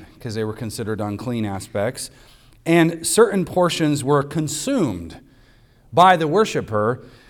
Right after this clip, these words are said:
as in the peace offering, the fellowship meal that happened at the end. But the idea of cutting with a sword or a knife ought to remind us of this Levitical liturgy.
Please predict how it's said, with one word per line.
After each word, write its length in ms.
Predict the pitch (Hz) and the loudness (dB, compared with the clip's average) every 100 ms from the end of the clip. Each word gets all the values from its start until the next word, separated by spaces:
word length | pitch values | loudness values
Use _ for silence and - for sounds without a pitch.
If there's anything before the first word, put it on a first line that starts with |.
| _ _ | _ _
as 260 | 139 147 135 | 6 6 6
in 160 | 151 151 | 2 2
the 80 | |
peace 340 | 156 214 214 - | 2 2 2 4
offering, 420 | 117 - 113 110 | 4 2 -2 -4
the 60 | 135 | 0
fellowship 460 | 175 170 143 123 | 0 0 -2 -4
meal 300 | 107 107 107 | -4 -4 -2
that 160 | 117 113 | -2 -4
happened 600 | 127 113 113 113 107 - | -6 -6 -4 -4 -4 -6
at 240 | 113 101 - | -10 -8 -6
the 120 | 117 | -2
end. 360 | 135 101 82 71 - _ _ _ _ - _ _ _ - | 0 -2 -6 -14 -20 _ _ _ _ -20 _ _ _ -2
But 160 | 151 147 | -2 4
the 80 | |
idea 400 | 165 151 175 214 | 4 4 6 6
of 240 | 208 143 - | 6 4 0
cutting 600 | - 208 226 127 113 117 - - - | -2 2 4 2 0 -4 -10 -20 -2
with 180 | 143 143 | 0 2
a 80 | 123 | 0
sword 580 | - 214 208 143 127 | 4 6 6 6 0
or 320 | 135 147 135 117 | 0 0 0 0
a 100 | 110 | -2
knife 680 | 117 180 156 110 104 - - - - - 151 | 0 2 2 0 -2 -10 -16 -20 -20 -2 4
ought 200 | 165 - | 4 4
to 100 | 190 | 0
remind 480 | 147 143 185 202 135 | 2 2 2 2 0
us 240 | 117 - - | -2 -4 0
of 420 | 156 175 147 110 | 2 2 0 -2
this 280 | 143 143 127 | -2 -2 -4
Levitical 560 | 131 131 143 151 147 | -6 -2 -4 -2 -4
liturgy. 540 | 143 165 135 101 85 | -4 -2 -4 -6 -12